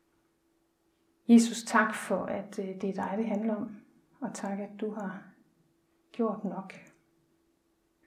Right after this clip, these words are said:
Tak for den ro, det giver ind i vores liv og i vores unges liv, at, øh, det er fuldbragt. Vi beder om, at du vil hjælpe os til at formidle det til dem,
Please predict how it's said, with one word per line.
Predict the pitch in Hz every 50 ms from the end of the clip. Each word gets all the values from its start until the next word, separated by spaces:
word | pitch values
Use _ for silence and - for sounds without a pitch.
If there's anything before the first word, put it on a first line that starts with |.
| - - - - _ _ _ _ _ _ _ _ _
Tak | - - 220 214 214
for | - - 220
den | 214 202 202
ro, | 190 214 208 220 - - -
det | 208 202
giver | - 233 214 202 - -
ind | 208 196 185 185
i | 180 175 175 175 - - - -
vores | - 190 214 233 233 - - -
liv | 214 214 214
og | 202 190
i | 190
vores | 190 185 185 185 -
unges | - 202 202 226 233 226 -
liv, | - 214 208 208 - - 208
at, | 202 196 - - -
øh, | 202 196 190 185 - - - - - _ _ _ _ _ _ _ _ _ _ _ _ _ _ _ _ _ _ _ _ _ _ _ _ _ _ _ _ _ _ _ _ _ _ _ _ _ _ _ _ _ _ -
det | - 196
er | 190 202 202
fuldbragt. | - - 254 254 - - 226 233 226 - - - - - - - _ _ _ _ _ _ _ _ _ _ _ _ _ _ _ _ _ _ _ _ _ _ _ _ _ _ _ _ _ _ - - - - _ _ _ _ _ _ _ _ _ _ _ _ -
Vi | 220
beder | 208 220 233 226 220
om, | 208 202 208 208
at | 196 - - -
du | 214 196
vil | 190 196 180 180 180 175 175 175 - - - - - _ _ -
hjælpe | 208 208 214 -
os | 208 - -
til | - - -
at | - - - - 202 202 196 190
formidle | - - - 190 190 226 262 262 190 -
det | 208 214 214 -
til | - 220 226
dem, | 233 214 - - -